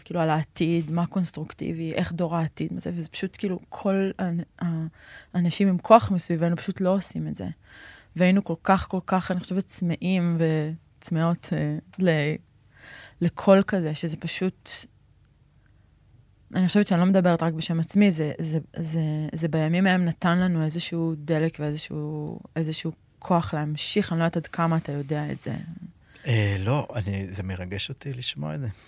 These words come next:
Speaker 1: כשדיברנו בטלפון, פעם ראשונה, אז אתה אמרת לי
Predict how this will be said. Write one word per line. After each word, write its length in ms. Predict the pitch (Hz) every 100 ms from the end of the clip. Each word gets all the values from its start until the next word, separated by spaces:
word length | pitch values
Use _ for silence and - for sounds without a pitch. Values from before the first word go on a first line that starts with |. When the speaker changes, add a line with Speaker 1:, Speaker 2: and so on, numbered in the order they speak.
| -
Speaker 1:
כשדיברנו 500 | - 170 165 180 202
בטלפון, 840 | 180 - 220 262 - 185 190 240 311 - _
פעם 240 | - 175 170
ראשונה, 480 | 170 202 240 311
אז 100 | 233
אתה 240 | 185 - 165
אמרת 400 | 170 202 208 -
לי 300 | 214 175